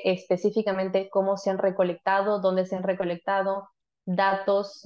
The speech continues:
sobre, eh, las fechas en las que se recolectaron, los periodos, cómo fue el seguimiento y qué cosas se utilizaron para, pues, recolectar. Em, vemos, por ejemplo, que en los participantes, eh, los criterios de elegibilidad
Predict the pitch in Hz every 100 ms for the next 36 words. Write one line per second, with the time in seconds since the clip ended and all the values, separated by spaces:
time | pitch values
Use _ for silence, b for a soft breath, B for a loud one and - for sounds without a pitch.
0 | 196 - 180 180 175 175 170 170 - 180
1 | 170 175 - 190 202 196 180 180 180 175
2 | 180 175 175 - 202 202 196 196 190 190
3 | _ _ _ 185 185 190 185 208 208 202
4 | 196 196 202 - 196 190 190 190 185 190
5 | 180 202 214 214 208 208 202 196 190 -
6 | 190 190 196 185 185 196 202 208 180 180
7 | 180 190 185 185 185 180 - 180 180 185
8 | - 180 - _ _ _ _ _ _ _
9 | _ _ 202 190 185 175 180 185 - _
10 | _ _ _ 208 190 220 220 190 202 190
11 | 196 196 185 180 180 - 180 175 185 208
12 | 214 214 254 262 - _ _ _ 202 190
13 | 185 180 175 175 - 196 202 190 196 190
14 | 196 208 208 196 190 180 180 196 190 180
15 | 190 233